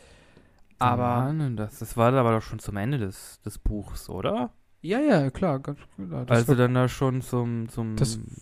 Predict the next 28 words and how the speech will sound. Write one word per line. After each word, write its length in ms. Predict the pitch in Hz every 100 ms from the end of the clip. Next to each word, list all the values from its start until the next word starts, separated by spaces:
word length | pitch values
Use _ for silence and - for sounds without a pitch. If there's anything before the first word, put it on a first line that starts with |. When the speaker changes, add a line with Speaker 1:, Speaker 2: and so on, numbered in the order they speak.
| - _ _ _ _ _ -
Speaker 1:
wo 220 | 117 104
wollten 220 | 110 107
sie 80 | 110
da 80 | 104
hin? 340 | 101 143 101
Äh, 120 | 98
zum, 260 | 95 - 98 _ _ - - -
warum 260 | 123 120 175
sind 160 | 196
sie 80 | 214
da 80 | 202
nochmal 240 | 180 139
reingegangen? 720 | 110 110 190 233 247 277 285 262 - -
Was 180 | - -
Speaker 2:
Ja. 120 | 254
Speaker 1:
suchen 160 | 240 247
die 100 | 240
da? 260 | 247 269 262 _ - 175
Speaker 2:
Ja, 140 | 139 139
den 240 | 139 139
Stein 280 | - 131 135
der 100 | 147
Weisen. 480 | 170 233 151 120 113 - - _ _ _ _ _ _ _ _ _ _
Der 120 | 127
ist 120 | 143 -
doch 80 |
da 120 | 151 165
versteckt 680 | - - - 180 - -